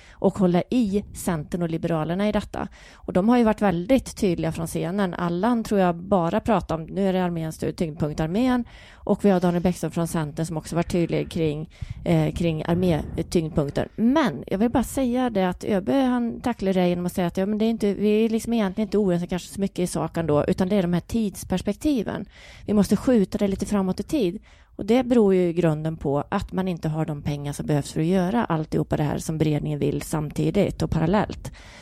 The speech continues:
Så under allt det här så ligger det ju liksom en resursbrist.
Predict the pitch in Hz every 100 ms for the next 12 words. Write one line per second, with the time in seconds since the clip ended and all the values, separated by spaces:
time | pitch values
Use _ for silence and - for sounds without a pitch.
0 | - - - 185 202 190 - 269 269 240
1 | 190 156 165 160 165 160 - 208 220 202
2 | 190 185 180 180 175 - - - - -